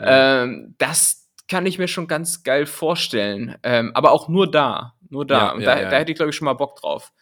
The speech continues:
Speaker 1: Ja, das
Speaker 2: Du?
Speaker 1: Setting ist wichtig, weil
Speaker 2: Mhm.
Speaker 1: du sprichst einen Punkt an, das ist mir auch, äh, persönlich hat das eine hohe Priorität. Motorrad und so Harley würde ich nur da fahren,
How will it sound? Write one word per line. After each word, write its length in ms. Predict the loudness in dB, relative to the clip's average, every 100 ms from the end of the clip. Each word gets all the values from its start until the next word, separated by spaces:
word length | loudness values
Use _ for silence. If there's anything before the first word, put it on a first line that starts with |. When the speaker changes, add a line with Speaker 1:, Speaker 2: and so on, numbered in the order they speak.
| _ _ _
Speaker 1:
Ja, 120 | 0
das 200 | 2 2
Speaker 2:
Du? 60 | -2
Speaker 1:
Setting 420 | -2 -2 0 -2
ist 160 | -4 -6
wichtig, 380 | -8 -6 -6 -4
weil 360 | -2 -2 -4 -8
Speaker 2:
Mhm. 100 | -8
Speaker 1:
du 80 |
sprichst 340 | -8 -10 -12 -12
einen 60 |
Punkt 180 | -14 -12
an, 200 | -12 -14 -18 _
das 180 | -12 -12
ist 160 | -14
mir 220 | -12 -10
auch, 300 | -8 -10 -10
äh, 260 | -16 -10 -10
persönlich 600 | -6 -6 -4 -4 -6 -12 _
hat 180 | -10 -10
das 120 | -12
eine 100 | -10
hohe 260 | -6 -4 -4
Priorität. 680 | -8 -14 -14 -16 -14 -14 -16 -20 -20 _ _ -6
Motorrad 680 | -6 -2 0 0 -2 -4 -6
und 200 | -12 -14 -14
so 280 | -8 -8 -4
Harley 500 | -2 -2 -2 -4 -6
würde 140 | -8
ich 140 | -8 -8
nur 220 | -6 -6
da 320 | 0 2 4
fahren, 580 | 2 -2 -2 -2 -4 -10